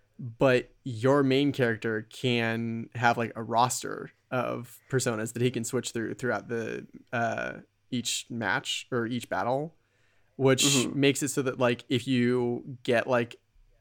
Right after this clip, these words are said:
Speaker 1: a good variety of personas, you can cover, like, all the damage types just to be covered.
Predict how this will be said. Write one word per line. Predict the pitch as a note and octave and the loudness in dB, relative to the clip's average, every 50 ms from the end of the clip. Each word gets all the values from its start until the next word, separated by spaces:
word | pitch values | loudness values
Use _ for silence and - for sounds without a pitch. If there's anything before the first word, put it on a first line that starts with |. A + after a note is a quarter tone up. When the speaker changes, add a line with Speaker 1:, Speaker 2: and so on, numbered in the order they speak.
| _ _ _ - | _ _ _ -4
Speaker 1:
a | - C3 | -4 -4
good | A#2 A2 - B2+ A#2+ A#2+ A#2 A#2 A#2 A2+ A2+ A#2+ | -4 -2 0 2 2 4 4 2 0 -2 -6 -10
variety | - A#2+ A#2 G2 G2 G#2 A2+ A#2 B2 B2+ B2+ | -8 -4 -2 0 2 2 2 0 0 -2 -2
of | A#2+ A#2 A#2 - | -2 -2 -4 -6
personas, | - B2+ - C3 B2+ B2 B2+ C3 B2 A#2 | -6 -4 -2 0 0 2 2 0 0 -2
you | A#2 | -2
can | A#2 B2 A#2 A#2 A#2 A#2 A#2 | -2 -2 -4 -4 -6 -8 -6
cover, | - - A2+ A2+ B2 A#2+ | -2 -2 -2 0 0 -2
like, | A#2 A#2 A#2 - _ - | -2 -4 -6 -6 _ -6
all | - G#2+ G2+ | -4 -4 -4
the | G#2+ B2 A2 | -4 -6 -8
damage | - G2+ D#2+ F#2 A2+ - - | -6 -6 -8 -8 -8 -6 -2
types | - A#2 B2 B2+ - - - - - - - - | -2 0 -2 -2 -4 -6 -8 -8 -10 -12 -12 -10
just | - A#2 - | -8 -8 -8
to | - | -8
be | - A2+ | -12 -12
covered. | - - A2 G#2 A#2+ B2+ D3 E3+ | -8 -8 -6 -4 -2 -4 -4 -4